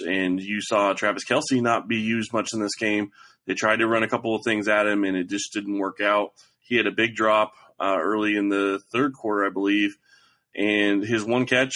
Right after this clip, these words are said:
was effective, but, uh, you know, it's something that you don't expect from Travis Kelce. What I will say, though, is I did like what I saw from Sammy Watkins for the most part. Uh, yes, he had a ball that he should have caught that was gunned at him,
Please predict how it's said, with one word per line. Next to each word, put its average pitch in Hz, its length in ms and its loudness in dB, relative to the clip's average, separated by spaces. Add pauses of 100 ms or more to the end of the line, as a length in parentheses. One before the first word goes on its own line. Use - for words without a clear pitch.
was 107 180 -2
effective, 107 640 0
but, 101 220 2 (400)
uh, - 100 -14
you 104 140 -8
know, 104 140 2
it's 101 120 -6
something 127 280 -4
that 107 100 2
you 107 180 -4
don't 110 260 2
expect 107 420 -2
from 101 100 -14
Travis 101 360 0
Kelce. 101 380 -2 (460)
What 113 140 0
I 107 80 4
will 113 240 2
say, 123 300 2
though, 104 300 2
is 101 200 0
I 107 100 2
did 147 160 0
like 165 240 2
what 123 100 0
I 110 40 2
saw 120 260 0
from 98 160 -10
Sammy 107 300 -2
Watkins 101 460 -2
for 98 100 -8
the 82 60 -6
most 90 260 -6
part. 80 240 -4 (480)
Uh, 92 280 0
yes, 110 300 0
he 123 160 2
had 120 160 2
a 113 60 0
ball 113 320 2
that 101 200 0
he 110 160 -6
should 107 200 -4
have 104 80 -6
caught 107 240 0
that 98 100 -4
was 98 160 -6
gunned 107 280 -2
at 104 160 2
him, 104 240 -4